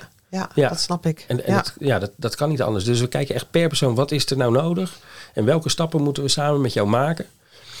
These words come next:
Speaker 2: En, s-, en soms neem je eventjes alles over,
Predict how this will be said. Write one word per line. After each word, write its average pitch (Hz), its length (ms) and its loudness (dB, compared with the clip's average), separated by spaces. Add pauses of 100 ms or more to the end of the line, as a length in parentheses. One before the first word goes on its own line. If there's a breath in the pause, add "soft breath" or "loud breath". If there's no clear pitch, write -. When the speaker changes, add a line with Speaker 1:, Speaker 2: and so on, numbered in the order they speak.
(140 loud breath)
Speaker 2:
En, 104 160 0
s-, - 80 0
en 107 120 -4
soms - 460 0
neem 120 180 2
je 117 100 2
eventjes 107 420 -4
alles 139 260 2
over, 160 420 2